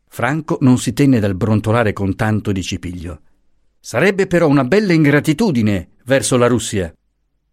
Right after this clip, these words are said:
Il commissario tacque e la signora Peppina propose, con un tatto insolito, di andare a vedere i fiori. "Meglio",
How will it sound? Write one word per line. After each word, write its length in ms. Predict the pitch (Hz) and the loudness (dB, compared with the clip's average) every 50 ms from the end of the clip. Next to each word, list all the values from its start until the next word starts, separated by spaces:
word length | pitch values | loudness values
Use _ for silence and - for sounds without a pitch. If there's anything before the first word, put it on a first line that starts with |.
| _ _ _ _ _ _ _ _ - | _ _ _ _ _ _ _ _ -10
Il 80 | 147 139 | -6 -2
commissario 540 | - 196 202 220 214 - - 85 95 117 117 | 0 2 2 2 0 -2 -4 -4 -4 -4 -4
tacque 500 | - - - - - - - - - _ _ _ _ _ _ | -6 -8 -12 -12 -16 -20 -20 -20 -20 _ _ _ _ _ _
e 80 | - - | -4 -2
la 100 | 135 147 | 0 0
signora 380 | 143 - 190 214 247 233 160 - | 0 0 2 2 2 2 0 0
Peppina 480 | - 110 110 - 104 90 90 104 120 | -2 -2 -2 -2 -4 -2 -2 -2 -2
propose, 600 | 113 123 120 90 - 104 95 92 90 87 104 95 - _ _ | -2 -2 -2 0 0 0 0 0 0 -2 -4 -4 -4 _ _
con 200 | - - 95 95 | -6 -2 0 0
un 160 | 92 90 85 | 0 0 0
tatto 280 | - 113 107 107 - 104 | -2 -4 -4 -4 -4 -4
insolito, 640 | 90 95 98 - - 87 82 82 87 85 - 117 110 - | -2 -2 0 0 0 0 0 -2 -4 -4 -2 -2 -4 -2
di 160 | 127 127 165 | 0 0 2
andare 320 | 165 160 123 117 110 123 | 2 2 2 0 0 0
a 60 | 135 131 | 0 0
vedere 300 | 139 117 87 87 101 123 | 0 -2 -2 -2 -4 -4
i 40 | |
fiori. 440 | 110 - - 80 - - - - - _ _ _ _ _ _ _ _ _ _ _ _ | -4 -4 -8 -10 -10 -12 -16 -18 -20 _ _ _ _ _ _ _ _ _ _ _ _
"Meglio", 680 | - 107 117 127 127 123 117 110 110 113 117 113 110 110 | -6 -2 0 2 2 2 2 0 0 0 0 -2 -4 -10